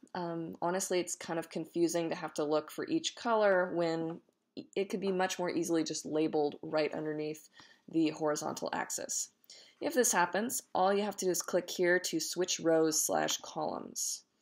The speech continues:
And bam, it'll switch it back to the way it should be. So this is the big trick. If you ever open up a chart and you're thinking, "This isn't exactly what I want,"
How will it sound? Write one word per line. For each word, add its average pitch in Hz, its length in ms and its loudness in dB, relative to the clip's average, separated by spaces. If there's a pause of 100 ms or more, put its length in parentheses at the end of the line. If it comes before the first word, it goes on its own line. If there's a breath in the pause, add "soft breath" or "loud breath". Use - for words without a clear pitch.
(240 loud breath)
And 160 180 -8
bam, 156 300 2
it'll - 140 -4
switch - 280 -2
it 156 100 -2
back 156 240 2
to - 80 -8
the 156 100 0
way 151 120 2
it 143 80 -4
should - 220 -2
be. - 280 -8 (720)
So - 220 0
this 214 320 0
is 208 120 -4
the 233 120 2
big 175 240 2
trick. - 400 0 (400 loud breath)
If 185 180 0
you 196 160 2
ever 190 320 2
open 185 240 0
up 170 140 -2 (500 soft breath)
a 160 80 -2
chart 196 640 2
and 175 100 -4
you're 165 120 -4
thinking, 170 320 -4
"This - 160 -4
isn't 339 220 0
exactly 226 440 -4
what 214 140 -2
I 190 80 2
want," 233 360 0